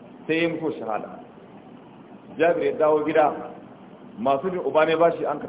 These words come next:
taso, kowa ya taso a bashi bashi ne, kowa ya taso a bashi bashi. Kuma ga abin da uba ne ya bari bai biyan bashi, da biyan da baba ne ya bari,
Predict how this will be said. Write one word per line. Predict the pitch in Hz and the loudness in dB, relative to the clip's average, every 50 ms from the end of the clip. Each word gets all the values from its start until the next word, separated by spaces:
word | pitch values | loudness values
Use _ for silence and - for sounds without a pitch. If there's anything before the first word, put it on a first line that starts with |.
| - - - | -14 -6 0
taso, | 156 147 147 - 156 147 131 - - - - - - - - - - - - - - - - - | 2 2 2 2 -2 -6 -6 -8 -10 -16 -18 -20 -20 -20 -20 -20 -20 -20 -20 -20 -20 -18 -8 -2
kowa | 175 185 185 180 175 | 2 4 6 6 6
ya | 175 175 170 170 | 6 4 0 0
taso | 175 170 170 170 202 | 0 0 0 0 -2
a | 160 - | -2 0
bashi | - 151 147 143 139 | 0 0 -2 0 0
bashi | 143 143 143 - 127 113 | 0 0 -2 -4 -8 -10
ne, | 113 - - | -10 -10 -6
kowa | 160 175 180 175 170 | -2 0 2 2 2
ya | 170 - | 0 -2
taso | - - - 202 139 | -6 -6 -4 -4 -4
a | 147 | -2
bashi | 156 151 139 139 | -4 -4 -2 -2
bashi. | 143 139 139 139 127 - - - - - - - - - - - - - - - - - - - - - - - - - - - - - - - - - - - - - - - - - - - - - - - - - - - - - - - - - - - - - - - - - - - - - - - - - - - - - - - - - - - - | -2 -2 -2 -4 -8 -12 -14 -16 -18 -20 -20 -20 -20 -20 -20 -20 -20 -20 -20 -20 -20 -20 -20 -20 -20 -20 -20 -20 -20 -20 -20 -20 -20 -20 -20 -20 -20 -20 -20 -20 -20 -20 -20 -20 -20 -20 -20 -20 -20 -20 -20 -20 -20 -20 -20 -20 -20 -20 -20 -20 -20 -20 -20 -20 -20 -20 -20 -20 -20 -20 -20 -20 -20 -20 -20 -20 -20 -20 -20 -20 -20 -20 -20 -20 -20 -20 -20 -16 -12
Kuma | 151 165 202 - | -8 -4 -2 0
ga | 170 156 160 143 139 | 2 2 2 2 0
abin | 151 147 170 180 175 | 0 0 -2 -2 -2
da | 165 | 0
uba | 143 143 156 160 | 0 2 2 2
ne | 160 165 | 2 2
ya | 165 160 | 0 0
bari | 160 170 165 151 | 0 0 0 0
bai | 156 160 147 | 0 0 0
biyan | 147 139 127 | 0 0 2
bashi, | 123 127 127 127 - - - - - - - - - - - - - - - - - - - - - - - - - - | 2 2 2 0 -2 -8 -10 -12 -16 -18 -20 -20 -20 -20 -20 -20 -20 -20 -20 -20 -20 -20 -20 -20 -20 -20 -20 -20 -10 -6
da | - 139 | -4 -2
biyan | 143 180 202 196 185 165 | 0 2 2 2 2 2
da | 165 165 | 4 4
baba | 165 151 156 165 165 | 6 6 6 6 4
ne | 165 165 | 4 2
ya | 160 | 2
bari, | 160 160 175 180 170 131 - | 4 4 4 4 4 2 -6